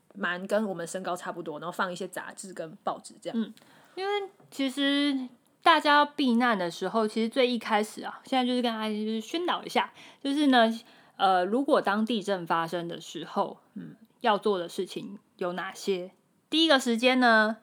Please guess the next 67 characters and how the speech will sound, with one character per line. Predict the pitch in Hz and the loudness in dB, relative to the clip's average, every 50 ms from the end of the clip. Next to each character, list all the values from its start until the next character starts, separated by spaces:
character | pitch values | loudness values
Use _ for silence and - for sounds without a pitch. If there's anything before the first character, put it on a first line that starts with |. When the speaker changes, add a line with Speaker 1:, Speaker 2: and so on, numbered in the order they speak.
| _ _ _ _ _ _ | _ _ _ _ _ _
Speaker 2:
哦， | 190 175 185 - | -8 -6 -6 -6
假 | - - - - | -4 -2 -2 -2
设 | - 302 302 269 | 2 4 4 4
如 | 220 240 | 4 4
果 | 247 240 202 | 2 2 2
你 | 170 | 2
今 | 170 196 | 0 0
天 | 214 220 226 | 0 0 0
是 | 226 - 220 | 0 -2 -4
在 | 202 - 220 202 196 180 165 165 175 - _ _ _ _ _ _ _ _ _ _ | 0 2 4 4 4 4 2 0 -4 -8 _ _ _ _ _ _ _ _ _ _
睡 | - - - 285 226 202 | -8 0 2 4 4 6
觉 | 220 240 208 185 | 6 6 6 6
的 | 175 170 | 2 0
过 | 180 190 185 180 | -2 -2 -2 -2
程 | 185 175 | -4 -4
当 | 175 180 175 175 | -2 -2 -2 -2
中， | 175 180 170 170 180 | -4 -4 -6 -6 -4
睡 | - 254 240 214 | 0 2 2 4
觉 | 214 226 202 180 180 | 4 4 4 4 2
就 | 190 208 | 2 2
是 | 214 | 2
半 | 214 208 208 | 2 2 2
夜 | 208 208 196 185 | 0 0 -2 -2
的 | 175 175 170 175 | -4 -6 -6 -6
时 | - 190 | -4 -4
候， | 190 202 | -4 -2
你 | 196 175 | -2 -4
在 | 185 190 | -4 -4
睡 | 196 - 220 190 | -4 -4 -4 0
觉 | 202 214 190 | 2 2 2
的 | 180 | 2
时 | 175 - | 0 -2
候， | 185 180 | -4 -6
其 | 175 - 214 | -4 -4 0
实 | 233 240 | 0 2
你 | 226 | 2
在 | 214 220 | 2 2
床 | 220 - 208 - - - | 0 0 -4 -6 -6 -4
上， | - 214 185 - 208 - _ _ _ - | -4 -4 -4 -4 -8 -16 _ _ _ -10
Speaker 1:
嗯。 | 220 208 196 185 | -8 -8 -4 -4
Speaker 2:
如-， | 226 220 202 175 - | -4 -4 -4 -4 -4
如 | 240 233 | 0 4
果 | 240 240 214 | 4 4 4
遇 | 220 247 240 | 4 4 4
到 | 233 220 208 | 4 4 4
地 | 208 233 | 2 0
震， | 202 202 185 165 | -2 -2 -4 -4
你 | 156 | -6
会 | 175 196 | -6 -6
怎 | - - - | -6 -8 -12
么 | 180 | -14
样？ | - 69 - - _ _ _ _ _ _ _ _ _ _ _ _ _ _ _ _ _ _ _ _ _ _ _ _ _ _ _ _ _ | -14 -14 -16 -16 _ _ _ _ _ _ _ _ _ _ _ _ _ _ _ _ _ _ _ _ _ _ _ _ _ _ _ _ _
你 | 220 220 | 2 4
是 | 226 330 359 | 4 8 10
会 | 370 392 370 349 311 285 254 | 12 12 12 12 10 8 4
就 | - 330 | 2 0
躺 | 330 - 262 214 | 2 4 4 6
在 | 269 285 | 6 6
床 | - 233 202 208 | 6 6 4 6
上 | 226 277 254 247 | 6 6 6 8
让 | 247 247 | 8 6
它 | 254 262 | 6 6
摇 | 226 208 175 175 185 | 6 4 4 6 6
完 | 214 214 202 175 165 165 175 | 6 6 6 4 4 0 -2
呢， | 180 180 170 175 180 | -2 0 0 0 0
还 | - 180 185 | 0 -2 -2
是 | 190 - 247 240 226 190 | 0 0 2 2 2 2